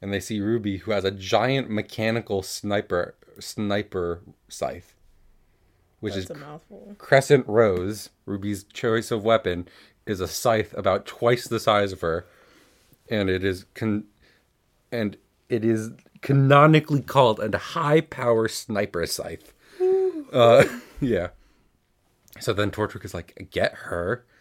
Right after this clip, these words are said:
Speaker 1: and then, you know, all the hoodlums chase after Ruby,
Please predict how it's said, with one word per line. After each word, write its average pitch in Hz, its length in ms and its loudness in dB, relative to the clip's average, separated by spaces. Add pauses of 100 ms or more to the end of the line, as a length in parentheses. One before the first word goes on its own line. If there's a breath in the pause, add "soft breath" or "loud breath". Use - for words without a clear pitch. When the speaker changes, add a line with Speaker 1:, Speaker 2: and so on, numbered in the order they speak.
(400 soft breath)
Speaker 1:
and 87 120 -10
then, 82 260 -8
you 87 120 -8
know, 80 100 -4
all 82 120 -2
the 82 100 -2
hoodlums 80 360 -8
chase 85 200 -8
after 80 220 -8
Ruby, 85 480 -8